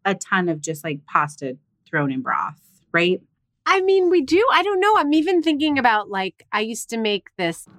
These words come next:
Speaker 2: escarole meatball soup. It's kind of like
Speaker 1: Oh,
Speaker 2: a
Speaker 1: so good.
Speaker 2: quick version of, like, an Italian wedding soup kind
Speaker 1: Yeah.
Speaker 2: of thing, right? I mean, and that, like,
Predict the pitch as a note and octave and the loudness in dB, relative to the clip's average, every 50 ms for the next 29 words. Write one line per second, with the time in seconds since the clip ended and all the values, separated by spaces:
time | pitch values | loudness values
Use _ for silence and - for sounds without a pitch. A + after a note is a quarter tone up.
0 | - C4 C4+ C4 - - - - B3 B3+ B3 B3 A#3+ A#3 A3+ G#3+ G#3 G#3 G3+ - | 0 0 0 0 -2 -6 -6 -2 0 2 4 4 4 2 0 -2 -4 -6 -6 -4
1 | - F#3+ D3 C#3 - - - - D2+ F2+ - - G#3 F3 - - - - - C#4 | -2 -2 -2 -2 -2 -6 -10 -8 -8 -8 -10 -10 -12 -14 -14 -14 -16 -10 -4 -2
2 | B3 A3 A3 F#3+ G3+ F#3+ F#3 F3+ F3+ F3 - - - - - E3+ D#3+ C#3+ C#3+ C3+ | 0 0 0 2 2 2 4 4 4 2 2 0 0 0 0 2 2 2 2 2
3 | B2+ A3 A3 G#3+ G#3+ - - - F#3+ E3 F3 F#3+ F#3+ F#3+ F3+ D#3+ F#3+ E3+ D#3+ D3+ | 4 4 2 2 0 -2 -10 -14 -10 -4 -2 0 0 0 0 -2 0 0 0 2
4 | D#3 D3 C#3+ D3 D3+ D3+ D#3+ D3+ C#3+ - F3 D#3 D3+ D3+ - - - F3 E3 E3 | 2 2 2 0 0 -2 -4 -4 -4 -4 -4 -4 -4 -4 -6 -6 -2 0 0 2
5 | E3 D#3 D#3 D#3 D3 D3 D3 C#3+ C#3+ C#3+ C#3+ C#3+ - - D3+ B2+ A#2 - - - | 2 0 -2 -2 -2 -2 -2 -2 -2 -2 -4 -6 -6 -6 -6 -8 -8 -8 -12 -8
6 | - D3 G#3 B3 D4 D4+ C4 G3 D#3 C3+ A#2 G#2+ G2+ G2 C3 D#3+ E3 D#3+ E3 F3 | -4 -2 0 2 2 4 2 2 0 0 -4 -6 -8 -8 -6 -2 0 0 0 2
7 | G3 A3 - _ _ _ _ - B3 C4+ D#4 - - - C#4 D#4 D4 - - G#3 | 0 -2 -4 _ _ _ _ -2 0 0 0 0 0 0 2 2 2 2 0 -4
8 | - | -4